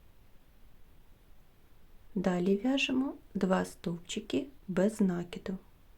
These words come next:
також кожен у свою напівпетлю. В сторону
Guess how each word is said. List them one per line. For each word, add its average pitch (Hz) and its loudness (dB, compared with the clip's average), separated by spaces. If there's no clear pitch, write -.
також 214 0
кожен 196 0
у 196 0
свою 170 -2
напівпетлю. 185 -2
В - -18
сторону 220 6